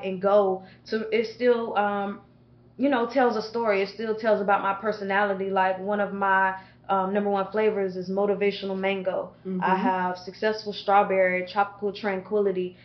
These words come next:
Speaker 1: um, thing, you know, things that make you feel good or put you in a different mindset.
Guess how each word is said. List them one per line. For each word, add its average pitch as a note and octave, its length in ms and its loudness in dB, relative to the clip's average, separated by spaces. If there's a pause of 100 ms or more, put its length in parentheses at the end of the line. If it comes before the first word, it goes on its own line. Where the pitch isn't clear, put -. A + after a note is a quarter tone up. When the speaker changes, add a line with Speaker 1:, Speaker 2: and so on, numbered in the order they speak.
(140)
Speaker 1:
um, F3+ 540 -6 (320)
thing, D4 260 0
you D#4 100 2
know, D#4 220 2
things F4 240 0
that C4 160 0
make C#4+ 180 2
you B3+ 200 -4
feel C4+ 320 6
good G#3 240 2
or F#3+ 80 2
put C4 240 -2
you B3+ 80 -2
in G#3 100 -2
a F#3 100 -2
different G3 460 -4
mindset. F#3+ 680 0